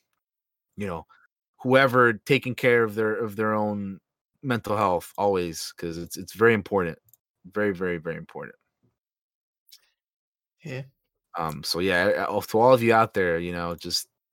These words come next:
Speaker 1: take care of yourselves. It's, you know, like I said, it's been a, it's been a hell of a year. Uh, and, you know, things have, have not been the best, but some, a-, at some point,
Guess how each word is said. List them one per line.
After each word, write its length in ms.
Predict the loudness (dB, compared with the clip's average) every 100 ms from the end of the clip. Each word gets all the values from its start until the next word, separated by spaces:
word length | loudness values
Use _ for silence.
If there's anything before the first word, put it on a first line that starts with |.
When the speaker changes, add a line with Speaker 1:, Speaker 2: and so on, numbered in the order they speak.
| -6
Speaker 1:
take 160 | -6
care 180 | 2 4
of 60 | 4
yourselves. 580 | 0 -2 -2 -2 -6
It's, 420 | -12 -10 -10 -8 -8
you 80 |
know, 200 | -8 -8 -12 _ _ _ _ _ _ -6
like 100 | -4
I 40 |
said, 200 | 2 2
it's 100 | 2
been 180 | 2 2
a, 40 |
it's 160 | 2 0
been 120 | 2
a 80 | 4
hell 180 | 8 6
of 80 |
a 60 | 6
year. 360 | 6 6 6 2 -6 _ _ _ _ _ _
Uh, 600 | 0 2 4 4 2 0 -6 _ _ _
and, 520 | -8 -6 -6 -8 -10 -12 -20 _ _ _ -8
you 120 | -4
know, 160 | -2 -4
things 400 | -4 -2 -2 -2
have, 280 | -4 -6 -14 -20 -12
have 300 | -4 -4 -4
not 300 | 0 0 2
been 180 | -2 -2
the 80 | -4
best, 560 | 0 2 2 0 -8 -20
but 360 | 0 2 2 -2 _ _ _ _ _ _ _ _ _ _ _ _ _
some, 400 | 0 2 2 0 -6 -18 -10
a-, 200 | -10 -4
at 100 | -4
some 280 | 2 4 4
point, 400 | 2 4 4 0